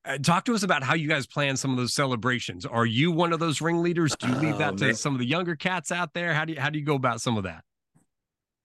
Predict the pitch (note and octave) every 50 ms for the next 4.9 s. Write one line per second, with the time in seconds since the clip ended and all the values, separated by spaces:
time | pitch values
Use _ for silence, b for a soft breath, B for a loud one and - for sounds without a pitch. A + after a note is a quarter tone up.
0 | _ _ _ - F#2+ F2 E2+ E2+ E2 E2+ - A2+ A2+ G#2+ - - F2 E2+ F2 F2
1 | E2+ F2 F2+ F2+ F2+ F#2+ F2 E2+ D#2+ D#2 D#2 - - A2+ G#2+ F2+ F#2 F2 D#2+ E2
2 | D#2+ - - - F#2+ F#2 F2+ F2 F#2 F2 E2+ E2 - E2+ D#2+ D#2 E2+ E2+ E2+ E2+
3 | F2 - - - - E2+ D#2+ D#2+ E2 E2 D#2+ D#2+ D2 _ _ b b b b b
4 | b b b b b - - E2+ E2 E2 D#2+ D#2+ D#2+ E2 E2+ E2+ F2+